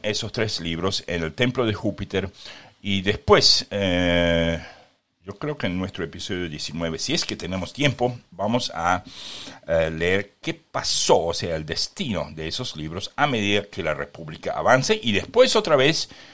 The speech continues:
el destino de esos libros a medida que el imperio avance, porque, eh, sí sabemos que Augusto, el emperador Augusto, envió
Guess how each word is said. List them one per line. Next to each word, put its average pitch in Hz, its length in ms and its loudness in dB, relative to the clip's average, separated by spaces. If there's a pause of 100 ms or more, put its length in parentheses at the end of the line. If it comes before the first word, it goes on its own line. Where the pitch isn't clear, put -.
(220)
el 101 140 2
destino 165 420 4
de 151 100 6
esos 147 260 -2
libros 107 440 0
a 90 120 0
medida 82 320 -4
que 95 400 -6 (320)
el 139 140 -6
imperio 151 580 2
avance, 69 400 -4
porque, 95 500 -2 (380)
eh, 85 880 0
sí - 180 0
sabemos 139 520 4
que 87 480 -4
Augusto, 104 680 4
el 78 140 -6
emperador 73 480 -2
Augusto, 80 500 -2 (300)
envió 113 500 6